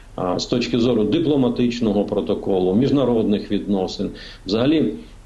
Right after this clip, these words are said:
морально-етичної ситуації в певному клубі, ну, скажімо, демократичних країн, європейських країн, треба уникати. Для цього існує безліч маневрів.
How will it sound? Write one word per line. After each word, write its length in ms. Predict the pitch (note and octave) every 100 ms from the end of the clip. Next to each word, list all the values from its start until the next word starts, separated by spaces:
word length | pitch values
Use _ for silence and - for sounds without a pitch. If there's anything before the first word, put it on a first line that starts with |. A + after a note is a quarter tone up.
| -
морально-етичної 1080 | G#2+ A#2+ D3+ D#3+ D3+ C3+ D#3 D3 - A#2+
ситуації 680 | A#2 A#2+ A#2+ C3+ B2+ A#2+ A2
в 20 |
певному 540 | G2+ C3+ B2+ B2 A#2+ A#2
клубі, 600 | C3 C3+ B2 A2+ G2+ G2+ -
ну, 80 | G#3+
скажімо, 360 | - A#2+ A2
демократичних 880 | G2+ B2+ C#3+ B2 A2+ G#2+ G#2 - F#2+
країн, 400 | - G2 F#2+ F#2+
європейських 760 | A#2 A#2+ B2 A#2+ G#2 - G2 -
країн, 300 | G#2 G2+ G2+
треба 280 | A#2+ B2+ B2
уникати. 720 | B2+ C3 A#2 G#2 E2+ - - - - - - - -
Для 180 | G#2 B2
цього 400 | A#3+ B3 G3 E3
існує 420 | C3+ - E3+ D3+
безліч 720 | C3+ A2 D#3 F#3+ D#3 E3+ - -
маневрів. 640 | C3+ C3+ A#2+ G2 E2+